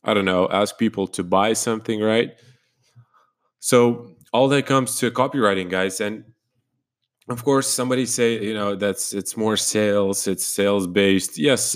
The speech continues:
I agree with that. It's more sales ba-, based because, like, um, you know, like, Grant Cardone always say he's the sales guy and he teaches everybody, uh, that kind of stuff and all that stuff. But,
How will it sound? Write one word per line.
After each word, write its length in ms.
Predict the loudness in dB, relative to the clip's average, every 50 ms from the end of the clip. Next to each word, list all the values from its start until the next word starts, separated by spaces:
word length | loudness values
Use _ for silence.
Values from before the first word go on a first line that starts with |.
| -2
I 60 | 0 0
agree 360 | 0 0 0 2 2 2 2
with 160 | 2 0 0
that. 260 | 2 2 2 2 0
It's 180 | -4 -8 -4 -2
more 140 | -2 -2 0
sales 360 | 0 0 2 2 4 2 2
ba-, 340 | 2 4 4 4 2 0 0
based 300 | 2 2 2 2 2 0
because, 360 | -6 -4 0 0 0 2 2
like, 320 | 0 -2 -2 -2 -4 -8 _ _ _ _ _ _ _ _ -6
um, 440 | -4 -2 -2 -2 -4 -6 -8 -12 _ _ _ _ _ _ _ _ _ _ _ _ _ _ _ _ _ -4
you 120 | 0 2
know, 200 | 2 4 2 2
like, 220 | 4 2 2 2 2
Grant 300 | 2 2 2 2 0 -2
Cardone 500 | -2 0 0 0 0 0 0 -4 -4 -6
always 320 | -6 -4 -4 -4 -4 -6
say 460 | -6 -4 -2 -2 -2 -2 -4 -8 -12 -14 _
he's 320 | -12 -4 -2 -2 -2 -2 -2
the 140 | -4 -4 -4
sales 400 | 0 2 4 4 4 4 4 4
guy 240 | 4 4 6 4
and 260 | 4 2 0 -2 -6 -8
he 300 | -6 -2 0 0 0 -2
teaches 440 | -2 -2 -2 -2 0 -2 -2 0
everybody, 600 | 0 2 2 2 2 4 4 4 4 2 0 -2 _ _ _ _ _ _ _ _ _ _ -2 0
uh, 140 | 2 4
that 240 | 4 4 2 2 0
kind 200 | -2 -2 -2 -2
of 60 | -2
stuff 320 | -2 0 2 2 2 2 0
and 100 | -4 -2
all 160 | 0 2 4
that 140 | 4 2 2
stuff. 340 | 0 0 0 2 2 2 2
But, 320 | 2 2 2 0 -4 -10